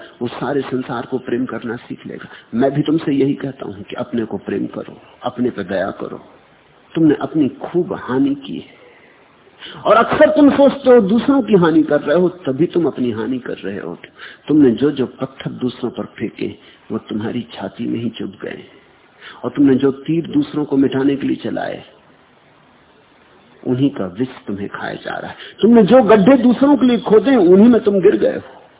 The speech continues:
इस जगत में तुम जो गड्ढे दूसरों के लिए खोदते हो, वो अंततः तुम्हारी ही कब्र सिद्ध होते। अपने पे दया करो और अपने अकल्याण से बचो।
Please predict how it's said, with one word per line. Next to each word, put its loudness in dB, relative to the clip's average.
इस -6
जगत -2
में 4
तुम -2
जो -2
गड्ढे 0
दूसरों -4
के -8
लिए -2
खोदते -8
हो, -2
वो -4
अंततः -6
तुम्हारी -2
ही 2
कब्र -4
सिद्ध -10
होते। -12
अपने 0
पे 0
दया 0
करो -4
और -6
अपने -4
अकल्याण -4
से -12
बचो। -12